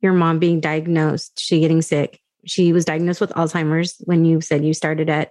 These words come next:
Access Hollywood. What was the reaction to that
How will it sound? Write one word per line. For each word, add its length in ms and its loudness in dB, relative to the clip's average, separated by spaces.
Access 300 -6
Hollywood. 500 -4
What 120 0
was 140 2
the 120 2
reaction 920 0
to 140 0
that 240 -2